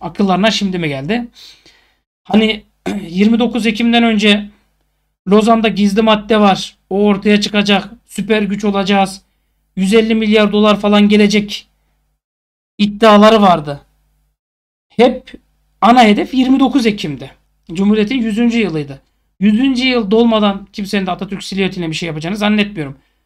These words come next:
Ha, inşallah bu iddialarınız da doğrudur. Bu Lozan'da gizli madde falan vardır inşallah. Çıkmıştır ortaya. Hani yüz elli milyar dolar yok, bir buçuk milyar. Daha yok.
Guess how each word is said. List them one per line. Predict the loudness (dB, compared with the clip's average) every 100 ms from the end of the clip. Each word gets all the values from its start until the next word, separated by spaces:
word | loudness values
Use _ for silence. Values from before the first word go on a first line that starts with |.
| -6
Ha, | -2
inşallah | 0 2 0 0
bu | -2
iddialarınız | 0 0 0 -2
da | -2
doğrudur. | 0 0 0 -6 -8
Bu | -10 -10 -8
Lozan'da | -6 -6 -6
gizli | -6 -6 -6
madde | -6 -8
falan | -8 -6 -2 -2
vardır | -2 -4
inşallah. | -10 -8 -8 -8
Çıkmıştır | -10 -12 -10 -10
ortaya. | -10 -10 -10 -14 _ _ _ _ _ -4
Hani | -2 -2
yüz | -2 -2
elli | -2
milyar | -2 -2 -4 -4
dolar | -4 -4 -4 -10 _ _ _ _ _ _ _ _ _
yok, | -6 -4 -4
bir | -2
buçuk | -4 -8
milyar. | -8 -6 -6 -8 -14 _ _ _ _ _ _ _ -8
Daha | 0 0 2
yok. | 0 -2